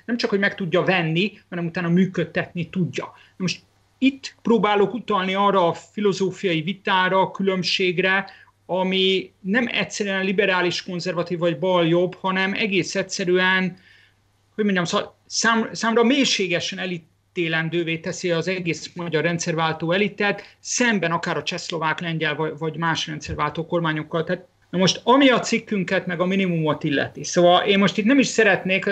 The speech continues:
ugye, kénytelen leszek nemzetpolitikánál belemenni, de tényleg nem nagyon szeretnék itt, ö, agyon szakpolitikázni mindent, és, ö,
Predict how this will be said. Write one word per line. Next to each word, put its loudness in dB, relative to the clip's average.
ugye, 0
kénytelen 0
leszek -2
nemzetpolitikánál 0
belemenni, 2
de 2
tényleg 4
nem -2
nagyon -4
szeretnék -6
itt, -8
ö, 2
agyon -2
szakpolitikázni -2
mindent, 4
és, 4
ö, 6